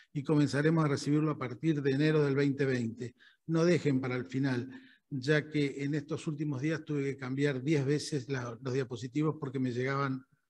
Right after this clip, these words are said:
en la última semana. Gracias.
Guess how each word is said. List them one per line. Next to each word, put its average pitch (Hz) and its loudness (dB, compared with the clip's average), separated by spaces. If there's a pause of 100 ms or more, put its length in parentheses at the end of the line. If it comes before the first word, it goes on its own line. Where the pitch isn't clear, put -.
(460)
en 147 0
la 147 4
última 143 0
semana. 117 -8 (100)
Gracias. - -8